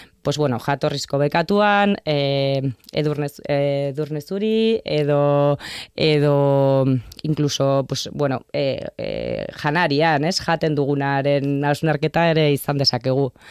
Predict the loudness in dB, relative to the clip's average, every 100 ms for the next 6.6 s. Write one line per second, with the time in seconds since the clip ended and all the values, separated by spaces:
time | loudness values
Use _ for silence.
0 | -18 -16 -4 0 0 2 2 0 -2 -4
1 | 0 0 0 0 0 2 4 4 4 2
2 | 2 2 0 -4 -10 -4 0 2 2 2
3 | 2 2 2 0 0 0 -2 -4 -8 -16
4 | -8 -2 2 2 0 -4 -2 0 2 2
5 | 2 2 4 4 2 0 -6 -14 -6 0
6 | 2 2 4 2 2